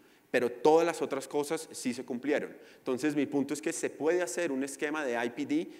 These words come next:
pero sin que haya un, eh, netamente un esquema de, de,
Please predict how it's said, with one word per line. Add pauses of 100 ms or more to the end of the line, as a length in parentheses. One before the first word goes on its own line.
pero
sin
que
haya
un, (440)
eh,
netamente
un
esquema
de,
de,